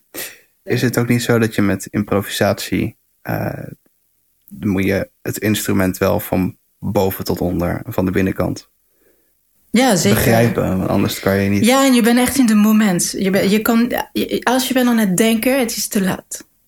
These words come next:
Speaker 2: Je moet gewoon, ja, gewoon ge-, wat gebeurt met de, er is, ja, je, je moet loslaten. De controle gaat weg. En dat is wat is zo. En die
Speaker 1: Is dit dan ook ontspannend?
Speaker 2: Ja, zeker.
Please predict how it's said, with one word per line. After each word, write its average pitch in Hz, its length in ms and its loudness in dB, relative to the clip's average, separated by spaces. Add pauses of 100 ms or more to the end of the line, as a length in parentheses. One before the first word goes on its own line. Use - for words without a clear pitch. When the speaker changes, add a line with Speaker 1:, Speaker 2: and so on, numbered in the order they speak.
Speaker 2:
Je - 160 0
moet 202 180 4
gewoon, 240 520 2 (1040)
ja, 190 440 0 (140)
gewoon 208 400 2
ge-, 190 480 0
wat 208 240 0
gebeurt 214 440 0
met 196 200 0
de, 180 720 0 (400)
er 202 160 2
is, 220 120 2
ja, 208 340 2
je, 208 240 4
je 196 60 2
moet 208 200 2
loslaten. 208 680 -2
De 196 120 0
controle 208 380 0
gaat 190 220 0
weg. 185 320 -2
En 180 160 -2
dat 196 180 0
is - 200 -8
wat - 420 -4 (920)
is 180 180 -2
zo. - 60 -6
En 214 320 0
die 220 320 2
Speaker 1:
Is 320 80 4
dit 127 120 2
dan 127 140 4
ook 123 140 0
ontspannend? 240 580 -2 (840)
Speaker 2:
Ja, 190 220 2
zeker. 160 560 -4